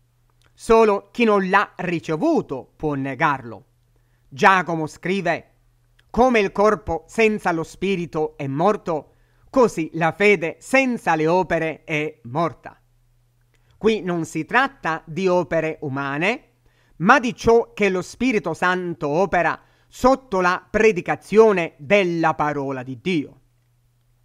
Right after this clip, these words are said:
In Ebrei capitolo due leggiamo: "Mentre Dio stesso aggiungeva la sua testimonianza alla loro con dei segni e dei prodigi,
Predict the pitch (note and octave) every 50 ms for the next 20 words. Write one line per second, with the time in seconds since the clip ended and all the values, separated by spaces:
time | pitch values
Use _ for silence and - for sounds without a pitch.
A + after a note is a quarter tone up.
0 | _ _ _ _ _ _ _ _ _ - - - - - _ _ - F3+ F3+ F#3
1 | F#3+ E3 F#3+ B3 D4 D4 C4+ C4+ - G3+ F3+ - G#3+ G#3 - F#3+ F3 E3+ D#3+ C#3+
2 | G3 G#3+ F#3+ F3 E3 - - D#3+ D3+ D3+ C#3 A#2+ D3 F3+ G3 G3 F#3 E3 D3+ C3+
3 | - _ _ _ _ _ _ _ _ _ _ _ _ _ _ _ - D#3 G3 A#3
4 | A#3+ A3 G#3 - G#3 G3 G3 F#3+ - E3 B2 C#3+ E3 E3+ E3 D#3 - - F#3 G3
5 | G3+ - - - F#3 E3 D#3+ - - G3 B3 B3 F#3 C#3 D3+ F3+ F3+ F3 E3 C#3
6 | F#3+ A#3 B3 B3 A3+ F3+ F#3 E3+ E3 E3 - - G3+ F#3+ F#3 E3 - F3+ F3+ E3
7 | - - D#3+ D#3 D#3 D3+ D3 D3+ E3+ F#3 F#3 F3 D#3 - E3 D3+ C#3+ - _ -
8 | D3 D#3 D#3 D3 C#3 B2+ B2+ C#3 E3 F#3 F#3+ E3+ E3 C#3+ - _ _ _ _ _
9 | _ _ _ - - A3+ G#3+ G3+ G3 F#3 D#3+ D#3+ D#3+ D#3 - G3 G3+ G#3+ G#3+ G3+
10 | F#3+ F3+ F3 E3+ - _ - F3 E3+ C#3 B2 D#3+ D3+ D3 C#3 - D3 D3 C#3+ F3+
11 | A3+ F#3 B2 - - -